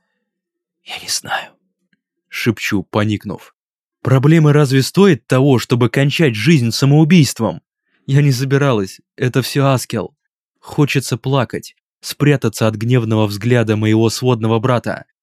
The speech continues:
Он силен и имеет власть надо мной, о которой я раньше и не подозревала. Догадываюсь, что еле сдерживает себя от употребления мата.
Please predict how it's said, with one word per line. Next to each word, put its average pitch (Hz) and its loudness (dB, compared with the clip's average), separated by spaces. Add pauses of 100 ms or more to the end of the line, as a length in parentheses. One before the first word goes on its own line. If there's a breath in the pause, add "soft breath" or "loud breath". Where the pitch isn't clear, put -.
(140)
Он 131 4
силен 156 2
и 120 2
имеет 135 4
власть 139 0
надо 113 0
мной, 113 -4
о 120 -2
которой 123 2
я 120 2
раньше 127 0
и 139 0
не 139 4
подозревала. 131 0 (500)
Догадываюсь, 139 2
что - 0
еле 147 4
сдерживает 135 2
себя 143 0
от 127 -2
употребления 135 2
мата. 139 0